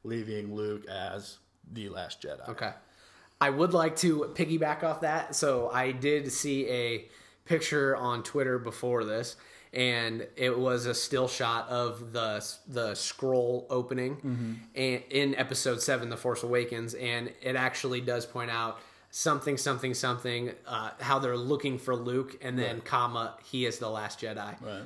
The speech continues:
Speaker 2: So, I mean, it, it probably is Luke, and I do think your, your point was more so the fact how you think they're eventually gonna write off
Speaker 1: Yeah.
Speaker 2: Le-, uh, uh,
Speaker 1: Leia.
Speaker 2: yeah, Leia and Carrie Fisher, R I P. But, um,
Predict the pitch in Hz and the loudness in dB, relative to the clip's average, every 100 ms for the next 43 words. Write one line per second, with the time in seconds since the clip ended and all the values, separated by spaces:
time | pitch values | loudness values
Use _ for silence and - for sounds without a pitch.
0 | 110 139 123 127 127 120 113 - - - | -4 0 2 2 0 -2 -4 -12 -20 -20
1 | - _ _ _ _ - 180 - 165 - | -20 _ _ _ _ -12 -12 -12 -20 -20
2 | - 170 165 - 185 185 170 156 160 143 | 0 2 2 4 6 6 6 6 4 2
3 | 160 175 175 - - 131 127 127 131 143 | 4 4 2 -6 -2 2 2 2 2 2
4 | 135 143 135 123 156 156 196 190 165 175 | 2 0 0 -2 0 4 4 4 0 2
5 | 160 156 139 127 135 135 135 127 117 127 | 2 2 2 0 0 0 0 0 0 0
6 | 113 - 117 113 113 - 120 117 123 113 | 0 0 -2 -2 -4 -4 -6 0 0 0
7 | 117 113 - 113 110 107 110 113 110 107 | -2 -6 -4 -4 -2 0 0 2 2 0
8 | - - - 135 - - - _ - 131 | -4 -12 -4 -2 -2 -6 -20 _ -8 -2
9 | 120 - 113 - - 123 123 110 - - | -2 -4 -12 -10 -2 2 2 0 -6 -12
10 | - 123 117 110 - - - - 131 123 | -2 0 2 -2 -6 -18 -20 -4 0 0
11 | 117 117 127 117 110 117 - 110 110 - | 0 -4 0 0 2 0 -2 -6 -8 -16
12 | - 123 123 117 - 123 117 - - - | -4 2 2 2 0 -2 -4 -8 -20 -20
13 | _ 127 139 123 127 123 113 110 | _ 0 2 4 2 2 0 -4